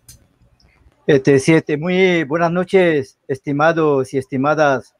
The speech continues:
audiencias de T V Indígena. Eh, para nosotros, este es suma importancia para que la audiencia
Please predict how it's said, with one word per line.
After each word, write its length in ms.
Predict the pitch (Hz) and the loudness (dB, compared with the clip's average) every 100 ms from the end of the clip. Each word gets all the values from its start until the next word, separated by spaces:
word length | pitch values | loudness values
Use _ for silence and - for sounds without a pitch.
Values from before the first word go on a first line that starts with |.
| _ _ _ | _ _ _
audiencias 720 | 127 135 135 147 175 151 147 | -6 -4 -2 -2 -2 -4 -6
de 100 | 135 | -6
T 140 | - 147 | -6 -6
V 80 | 160 | -6
Indígena. 560 | 151 170 160 127 107 _ _ _ _ _ _ _ | -4 -4 -4 -6 -10 _ _ _ _ _ _ _
Eh, 440 | 156 151 147 151 - | -4 0 0 0 -2
para 240 | 151 151 | -2 -2
nosotros, 800 | 156 135 202 202 196 196 180 - - 196 185 _ _ - | -6 -2 -2 2 2 2 0 -6 -6 -6 -6 _ _ -12
este 240 | 180 175 185 | -10 -2 -2
es 60 | |
suma 200 | 196 185 | -2 -4
importancia 880 | 180 151 139 156 170 156 175 185 185 _ _ _ _ _ _ - | -6 -8 -6 -4 -4 -2 -2 -2 -6 _ _ _ _ _ _ -6
para 220 | 147 147 | -2 -2
que 520 | 139 160 151 151 147 | -2 -4 -2 0 -2
la 120 | 143 143 | -2 -2
audiencia 960 | 156 139 185 214 190 135 127 120 120 | -2 0 2 2 -4 -4 -4 -6 -14